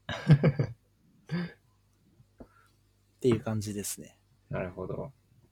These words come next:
Speaker 1: あと、僕はあれ見まし-、読みましたよ。あの、皆さんから、横見さんとか、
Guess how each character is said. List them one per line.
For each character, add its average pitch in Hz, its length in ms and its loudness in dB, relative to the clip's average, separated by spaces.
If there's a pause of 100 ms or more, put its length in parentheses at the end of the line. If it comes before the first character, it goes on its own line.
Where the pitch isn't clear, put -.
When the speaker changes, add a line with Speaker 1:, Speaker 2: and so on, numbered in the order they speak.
(760)
Speaker 1:
あ 120 80 0
と、 87 300 2
僕 98 260 0
は 110 80 8
あ 107 40 6
れ 107 80 0
見 110 120 -2
ま 110 100 -2
し-、 - 160 -12 (120)
読 101 140 6
み 107 60 0
ま 104 100 2
し - 80 -8
た - 80 -2
よ。 - 160 -4 (100)
あ - 80 -4
の、 90 220 0
皆 95 220 -2
さ 95 120 -2
ん 87 80 -4
か - 120 -2
ら、 95 180 -2 (120)
横 110 200 0
見 113 80 2
さ 110 140 0
ん 104 80 -4
と 101 100 -6
か、 - 320 0